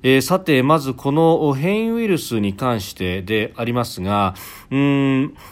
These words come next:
まあ、専門家がですね、様々今分析している最中ではあるんですけれども、この、お、南アフリカの、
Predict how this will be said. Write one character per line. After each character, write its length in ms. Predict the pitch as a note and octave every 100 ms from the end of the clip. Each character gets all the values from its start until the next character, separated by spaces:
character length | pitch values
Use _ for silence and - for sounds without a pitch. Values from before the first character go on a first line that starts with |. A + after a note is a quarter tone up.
| -
ま 120 | D#3
あ、 20 |
専 200 | D#3 G#3
門 200 | A#3 A#3
家 100 | A3+
が 80 | A3+
で 80 | F3+
す 120 | -
ね、 100 | A#2
様 260 | G#2 D#3+ G3+
々 220 | G3 C#3+
今 160 | C3+ A2
分 140 | C#3
析 260 | D3+ D3 C#3+
し 80 |
て 80 | -
い 40 | C#3+
る 80 |
最 280 | C#3+ G#3 G3
中 180 | - A#2
で 100 | G#2
は 220 | F#2+ - A#2+
あ 80 | A#2
る 80 |
ん 80 | F#2+
で 80 | E2+
す 100 | -
け 80 | F#2
れ 80 | E2+
ど 100 | G2
も、 220 | B2 B2
こ 140 | C3
の、 140 | B2+ B2+
お、 760 | C3+ B2 A#2 A2 G#2 G#2+ - - -
南 300 | C#3+ F#3 A3
ア 60 | F3+
フ 40 |
リ 60 | -
カ 140 | G2+
の、 120 | D#2+